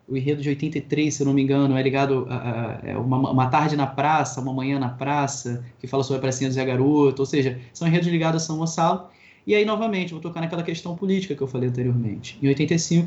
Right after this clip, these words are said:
você tem a quebra política de, de, né, do carnaval. O carnaval não, não é feito, e o que é uma, um problema pra Porra da Pedra. E aí a Porra da Pedra, ela tem um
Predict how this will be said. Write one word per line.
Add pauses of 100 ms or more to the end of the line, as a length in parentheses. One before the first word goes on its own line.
você
tem
a
quebra (420)
política
de,
de,
né,
do
carnaval.
O
carnaval
não, (380)
não
é
feito, (380)
e
o
que
é
uma, (1600)
um
problema
pra
Porra
da
Pedra. (720)
E
aí
a
Porra
da
Pedra,
ela
tem
um